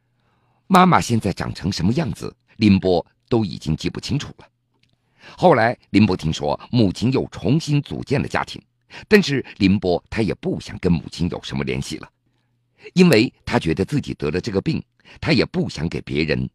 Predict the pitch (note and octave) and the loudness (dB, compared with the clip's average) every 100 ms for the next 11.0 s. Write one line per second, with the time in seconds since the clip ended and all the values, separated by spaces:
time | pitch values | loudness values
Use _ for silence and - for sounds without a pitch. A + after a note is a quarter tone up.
0 | _ - D2+ C2 A#1 D#2 A1 - _ _ | _ -8 -4 -4 -4 -8 -12 -12 _ _
1 | _ _ - - F#3+ G3+ C#2 - - - | _ _ -20 -2 2 2 -2 -8 -14 -2
2 | A2+ G3+ - A#1+ C#2 D#2+ F#2+ F2 F2+ - | 0 0 -2 -6 0 0 2 0 -2 -2
3 | G#2 - F3 - - - - - E2 C2+ | -4 -2 -8 -6 -8 -10 -12 -4 -4 -4
4 | D2+ D2 G2 - - _ _ _ _ _ | -6 -6 -6 -10 -14 _ _ _ _ _
5 | _ _ _ _ _ _ _ _ - G3 | _ _ _ _ _ _ _ _ 4 6
6 | B2+ D3 E3 F3 G#2 D3 E2+ C#2 C2 B1+ | 6 2 2 0 0 -2 -4 -6 -8 -8
7 | A#1 _ - - F#3+ D3 E2 D2 - F#2+ | -12 _ -20 -10 -4 -2 -2 -6 -6 -4
8 | D3 - - C2+ C2 - _ _ _ - | -4 -6 -8 -4 -2 -4 _ _ _ -6
9 | G2+ E2+ E2+ F2+ C#2 - F3+ C#3 C3+ G#2+ | -2 0 0 -4 -4 -2 4 4 2 -4
10 | E2 A1 - G2 F2+ F#2+ F#2 - D#3+ | -4 -8 -2 -2 -2 -6 -6 -2 -2